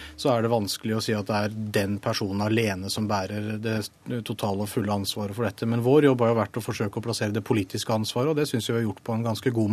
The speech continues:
måte. I tillegg så er det noen som har vært direkte involvert i disse prosessene, som også får kritikk, i alle fall fra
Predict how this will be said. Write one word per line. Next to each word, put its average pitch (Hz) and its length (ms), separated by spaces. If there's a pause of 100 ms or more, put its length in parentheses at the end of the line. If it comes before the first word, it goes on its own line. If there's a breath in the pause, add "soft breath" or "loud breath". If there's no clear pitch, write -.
måte. 202 260 (560 loud breath)
I 143 80
tillegg 113 320
så 175 160
er 120 80
det 123 80
noen 123 460 (100)
som 127 240
har 120 140
vært 113 180
direkte 110 240
involvert 113 460
i 120 80
disse - 160
prosessene, 131 480
som 139 180
også 113 240
får 104 300
kritikk, 110 340
i 120 40
alle 104 160
fall 107 200
fra 110 320